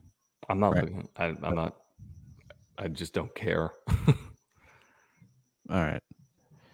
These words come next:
Speaker 2: In f-, fourteen games with the Padres,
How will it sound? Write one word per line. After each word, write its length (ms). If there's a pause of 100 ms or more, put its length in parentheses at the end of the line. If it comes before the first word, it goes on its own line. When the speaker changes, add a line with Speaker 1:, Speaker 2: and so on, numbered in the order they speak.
(440)
Speaker 2:
In 280 (100)
f-, 880
fourteen 880
games 320
with 80
the 80
Padres, 600